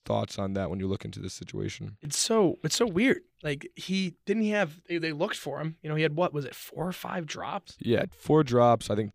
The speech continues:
Speaker 1: two catches that he didn't catch till the fourth quarter. I mean, I was reading some comments, some articles before this. It was like, it seems like he didn't have a great relationship with Brian Kelly right off the bat when Brian Kelly got there. Like, Brian Kelly was saying that, "Oh, you,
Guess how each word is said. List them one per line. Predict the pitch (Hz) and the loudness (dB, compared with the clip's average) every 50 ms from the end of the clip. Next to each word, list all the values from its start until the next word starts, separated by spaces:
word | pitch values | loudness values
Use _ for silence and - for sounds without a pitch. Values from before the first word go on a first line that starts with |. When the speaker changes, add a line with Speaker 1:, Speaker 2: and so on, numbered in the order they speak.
| _ | _
Speaker 1:
two | - - - 117 117 117 104 _ _ _ _ | -12 -10 -6 -4 -4 -4 -6 _ _ _ _
catches | - - - 127 - - 104 101 101 104 - - _ - - | -14 -8 -8 -6 -4 -2 0 0 0 -2 -6 -12 _ -6 -2
that | - 113 110 | 0 0 0
he | 110 | 2
didn't | 104 123 120 117 98 - | 2 2 2 2 0 -4
catch | - - 117 113 - - | 0 2 2 2 0 -2
till | - - 113 104 | 2 2 4 4
the | 98 | 2
fourth | 98 - - 110 110 107 - | -2 0 2 2 2 2 0
quarter. | - - 104 104 104 117 117 113 - _ _ _ _ _ _ _ _ _ _ _ _ _ _ | -2 2 4 4 6 4 4 2 -4 _ _ _ _ _ _ _ _ _ _ _ _ _ _
I | - 101 | 0 2
mean, | 113 113 110 90 - - _ _ _ _ _ _ | 4 4 2 0 -4 -10 _ _ _ _ _ _
I | - 117 | 4 6
was | 127 120 117 | 6 6 6
reading | 117 127 123 123 | 6 4 4 4
some | 113 - 117 110 | 2 0 -2 -2
comments, | 95 - - 113 117 117 117 117 113 107 - - - - _ _ _ _ | -2 0 2 4 4 6 6 4 2 0 -6 -10 -12 -14 _ _ _ _
some | - - 110 101 | -6 -4 -2 2
articles | - 95 104 104 - - 107 107 | 6 6 6 6 4 2 0 0
before | 101 - - - - 107 104 | 0 -4 -12 -4 -2 0 0
this. | 101 101 - - - - - | 0 -2 -2 -6 -10 -12 -12
It | - 92 | -10 -10
was | 95 95 | -8 -8
like, | 98 95 - _ _ _ _ _ _ _ _ _ _ _ _ _ _ | -8 -10 -10 _ _ _ _ _ _ _ _ _ _ _ _ _ _
it | - - | -6 -4
seems | - - - 196 185 | -2 2 2 6 6
like | 180 143 | 6 4
he | 131 | 4
didn't | 131 139 135 131 | 4 4 4 6
have | 131 120 | 4 4
a | 117 | 4
great | 95 120 120 | 6 6 6
relationship | 101 98 104 110 107 104 104 101 - 101 - - | 6 6 4 2 2 0 -6 -2 -2 -4 -2 -2
with | 101 98 | -4 -2
Brian | - - 104 107 107 | 0 -2 0 0 -2
Kelly | 101 - 107 104 104 | -2 -2 -2 0 2
right | 104 104 | 2 2
off | 104 104 107 | 2 2 -2
the | 107 | -4
bat | 98 - - 101 - 78 | -4 -2 -2 -2 0 0
when | 101 101 | 0 2
Brian | 90 101 104 104 | 2 0 0 0
Kelly | 98 - 104 104 104 | -2 -2 -2 -2 -2
got | - - - - - | -2 -2 -4 -4 -2
there. | - 101 101 | -2 0 0
Like, | 98 98 98 101 - _ _ _ _ _ _ _ _ _ _ _ - | 2 0 -2 -2 -6 _ _ _ _ _ _ _ _ _ _ _ 4
Brian | - 120 127 123 | 4 6 6 6
Kelly | - 123 123 123 | 8 8 10 10
was | 120 117 | 10 8
saying | - - 120 117 117 113 | 8 6 6 6 6 6
that, | 113 101 90 - | 6 4 4 6
"Oh, | 95 101 98 | 6 6 6
you, | 101 98 95 | 6 4 2